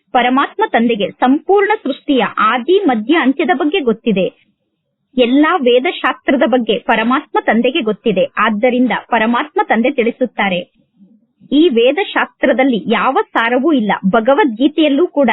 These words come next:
ಯಾವ ಸಾರವೂ ಇಲ್ಲ. ಬಲೆ, ಭಗವದ್ಗೀತೆಗೆ ಸರ್ವ ಶಾಸ್ತ್ರಗಳಿಗೂ ಶಿರೋಮಣಿ ಎಂದು ಕರೆಯಲಾಗುತ್ತದೆ.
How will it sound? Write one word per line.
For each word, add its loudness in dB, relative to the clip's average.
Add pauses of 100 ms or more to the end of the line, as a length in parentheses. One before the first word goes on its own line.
(120)
ಯಾವ -2
ಸಾರವೂ -2
ಇಲ್ಲ. 0 (220)
ಬಲೆ, 2
ಭಗವದ್ಗೀತೆಗೆ 0 (360)
ಸರ್ವ 0 (160)
ಶಾಸ್ತ್ರಗಳಿಗೂ -2
ಶಿರೋಮಣಿ 0
ಎಂದು 2
ಕರೆಯಲಾಗುತ್ತದೆ. -2